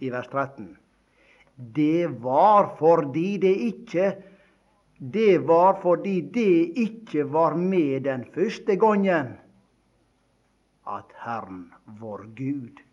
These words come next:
brøt inn mellom oss. For vi søkte han ikke på den rette måten.» Der ser du.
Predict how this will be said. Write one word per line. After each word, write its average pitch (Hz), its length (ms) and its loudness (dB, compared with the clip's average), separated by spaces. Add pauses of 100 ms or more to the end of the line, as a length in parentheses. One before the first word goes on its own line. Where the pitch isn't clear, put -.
brøt 110 500 -10
inn 127 380 -12 (120)
mellom 98 460 -16
oss. - 320 -20 (1120)
For 208 600 6 (280)
vi 139 360 -2
søkte 147 840 -4
han 120 200 -8
ikke 143 460 -16 (540)
på 117 200 -12
den 110 300 -14 (180)
rette 113 540 -16 (420)
måten.» 107 480 -16 (1400)
Der 104 140 -14
ser 92 240 -20
du. 95 100 -20